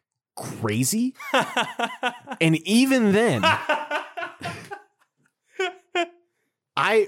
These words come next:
Speaker 1: I still would have gone out with her at any point.
Speaker 2: Anytime,
Speaker 1: Through,
Speaker 2: yeah.
Speaker 1: uh, up, up until the point when I started dating my current wife.
Speaker 2: Girls are
Speaker 1: You know?
Speaker 2: different.
Speaker 1: That, that, which is nuts. I, like, how can you just, "Oh, I'm,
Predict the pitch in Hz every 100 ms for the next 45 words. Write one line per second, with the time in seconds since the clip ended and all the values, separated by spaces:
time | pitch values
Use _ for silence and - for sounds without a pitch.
0 | - 180 - - 196 185 160 147 147 143
1 | 127 127 - 156 143 - 135 214 220 196
2 | 196 147 151 131 156 127 - _ 160 -
3 | 165 190 175 156 180 165 170 156 151 143
4 | 135 127 131 120 120 117 107 - 101 71
5 | 180 226 202 - 139 147 - _ _ _
6 | _ _ _ _ _ 156 156 151 175 170
7 | 165 156 214 - - 185 175 - 220 254
8 | 220 175 147 175 - - - - - 196
9 | 156 - 185 175